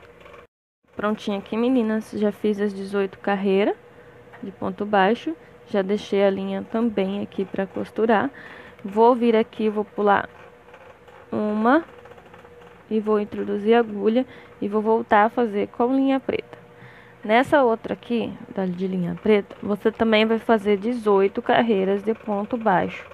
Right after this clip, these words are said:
Vai re-, fazer igual a branquinha,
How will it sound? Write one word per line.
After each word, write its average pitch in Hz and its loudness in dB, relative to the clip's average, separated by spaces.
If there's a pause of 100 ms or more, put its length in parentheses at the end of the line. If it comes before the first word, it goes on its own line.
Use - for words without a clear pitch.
(1080)
Vai 220 6
re-, 220 2 (360)
fazer 247 4
igual 226 4
a 240 6
branquinha, 233 0